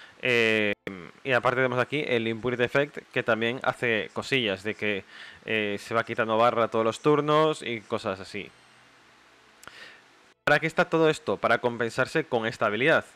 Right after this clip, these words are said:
Eternal Reflection, que es una habilidad bastante tocha, ya que durante diecinueve turnos eres inmortal.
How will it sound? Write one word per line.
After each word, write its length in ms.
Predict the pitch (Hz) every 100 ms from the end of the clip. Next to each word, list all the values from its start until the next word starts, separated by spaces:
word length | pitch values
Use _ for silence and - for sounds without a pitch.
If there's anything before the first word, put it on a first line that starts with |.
| -
Eternal 400 | 117 127 135 143
Reflection, 580 | 123 - 117 - 92 87 - - - - 202
que 60 |
es 80 | 214
una 80 | 220
habilidad 280 | 180 170 131
bastante 460 | 107 - 180 175
tocha, 460 | 156 165 - 131 147
ya 140 | 131
que 100 | -
durante 320 | 127 120 113 113
diecinueve 400 | 117 127 151 151
turnos 340 | 156 151 151
eres 220 | 131 120
inmortal. 460 | 117 95 92 -